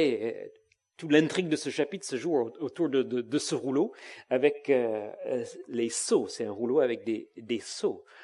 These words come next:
Alors, c-, ça fait penser à quoi ? Ça pourrait évoquer quoi ? C'est, c'est quoi ce rouleau ? Mais déjà, ça, si vous avez l'habitude de lire l'Ancien Testament, comme,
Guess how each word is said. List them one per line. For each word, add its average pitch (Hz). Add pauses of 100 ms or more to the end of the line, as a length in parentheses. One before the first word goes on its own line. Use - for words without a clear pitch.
(160)
Alors, 139
c-, - (180)
ça -
fait -
penser 202
à 180
quoi ? 180
Ça -
pourrait 143
évoquer 156
quoi ? 185
C'est, 127
c'est -
quoi -
ce -
rouleau ? 131 (1900)
Mais 139
déjà, 170
ça, 139
si 135
vous 127
avez 127
l'habitude 127
de 131
lire 139
l'Ancien 143
Testament, 196
comme, 113